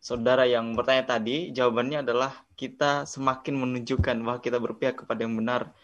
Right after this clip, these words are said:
insya Allah semakin gede pahalanya. Jadi, eh, pilih pahala kecil atau yang gede nih? <laughs> Tinggal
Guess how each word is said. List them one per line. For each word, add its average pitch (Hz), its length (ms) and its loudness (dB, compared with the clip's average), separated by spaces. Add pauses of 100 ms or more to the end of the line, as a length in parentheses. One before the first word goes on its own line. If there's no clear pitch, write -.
(220)
insya 113 240 0
Allah 123 320 2 (160)
semakin 117 560 -6
gede 120 320 2
pahalanya. 110 560 0
Jadi, 131 400 0 (480)
eh, 120 300 0 (100)
pilih 131 240 0
pahala 127 240 2
kecil 147 320 0
atau 151 160 2
yang 143 160 0
gede 113 320 0
nih? - 100 -2
<laughs> 170 920 4
Tinggal 117 340 6